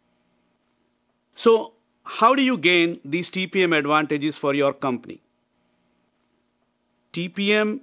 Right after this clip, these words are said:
methodologies emphasize a phased implementation for minimal disruption and faster time to savings,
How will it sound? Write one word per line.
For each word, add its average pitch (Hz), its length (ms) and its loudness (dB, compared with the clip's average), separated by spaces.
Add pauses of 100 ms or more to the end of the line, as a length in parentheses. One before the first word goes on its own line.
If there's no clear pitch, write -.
methodologies 156 1120 0
emphasize 135 840 -2 (840)
a 175 80 4
phased 226 440 4
implementation 190 1000 -2 (260)
for 165 400 0
minimal 208 560 0
disruption 185 880 -2 (120)
and 147 180 -4
faster 175 520 0
time 160 300 -2
to 160 120 -6
savings, 117 580 -6